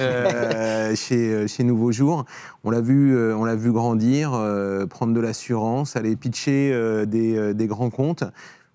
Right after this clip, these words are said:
Maintenant, euh, je suis hyper fier, euh, qu'il, qu'il, qu'il ait monté sa structure, de lui avoir donné le goût de, du risque et de l'entrepreneuriat. Et puis, euh, il me l'a bien rendu parce que, euh, voilà, euh, c'est lui qui m'a présenté, euh, ma femme,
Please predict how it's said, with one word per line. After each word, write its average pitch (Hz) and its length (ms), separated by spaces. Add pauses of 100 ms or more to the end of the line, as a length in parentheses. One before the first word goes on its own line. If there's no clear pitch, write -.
(140)
Maintenant, 127 500
euh, 104 640
je 101 260
suis 110 260
hyper 120 260
fier, 131 280
euh, 101 220
qu'il, 98 460
qu'il, 104 340 (300)
qu'il 113 160
ait 110 40
monté 117 300
sa 139 160
structure, 143 560
de 127 60
lui 113 100
avoir 113 220
donné 120 240
le 120 80
goût 123 240
de, 110 260 (360)
du 113 140
risque 151 360
et 131 40
de 117 60
l'entrepreneuriat. 120 920 (440)
Et 101 60
puis, 117 320
euh, 107 180
il 110 80
me 113 60
l'a 117 100
bien 113 160
rendu 113 300
parce 113 200
que, - 120
euh, 101 460
voilà, 104 300
euh, 92 580
c'est 110 160
lui 117 160
qui - 120
m'a 113 140
présenté, 117 640
euh, 104 440
ma 107 160
femme, 123 380